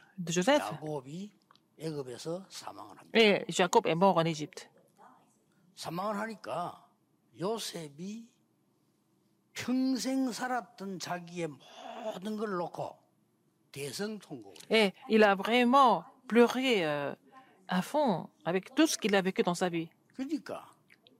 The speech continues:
Speaker 2: 요셉의 형들입니다.
Speaker 1: Alors, les frères de Joseph, qu'est-ce qu'ils ont fait?
Speaker 2: 요셉의 형들이 깊은 고민에 빠진 겁니다.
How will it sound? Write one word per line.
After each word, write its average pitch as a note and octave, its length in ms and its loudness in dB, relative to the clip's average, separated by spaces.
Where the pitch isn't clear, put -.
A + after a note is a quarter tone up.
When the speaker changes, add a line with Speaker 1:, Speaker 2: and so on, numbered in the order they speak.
Speaker 2:
요셉의 F3+ 520 -4
형들입니다. G#3+ 760 -6
Speaker 1:
Alors, A3 300 6
les F#3 180 2
frères B3 320 0
de F3 80 -6
Joseph, G3 260 0
qu'est-ce - 160 0
qu'ils F#3+ 160 2
ont D#3 40 -2
fait? F#3+ 120 0
Speaker 2:
요셉의 E3+ 360 -2
형들이 G3+ 840 -8
깊은 C4+ 1080 -2
고민에 C3 320 -12
빠진 - 220 -20
겁니다. D#3 100 -20